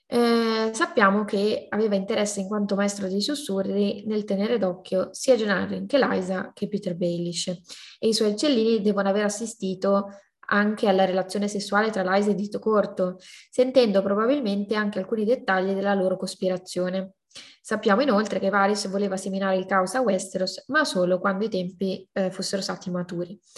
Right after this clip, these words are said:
Da parte sua, Varys afferma di aver cercato di avvertire Jon Arryn del pericolo.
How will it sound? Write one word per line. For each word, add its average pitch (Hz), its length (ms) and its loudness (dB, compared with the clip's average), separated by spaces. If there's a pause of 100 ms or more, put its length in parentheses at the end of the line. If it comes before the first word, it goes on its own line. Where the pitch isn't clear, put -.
(600)
Da 262 100 2
parte 320 300 2
sua, 233 220 4
Varys 214 300 2
afferma 214 440 -2
di 208 80 -2
aver 202 200 0
cercato 196 500 -2
di 190 100 -2
avvertire 196 540 0
Jon 247 180 0
Arryn 185 400 -2
del 185 180 -2
pericolo. 180 720 -2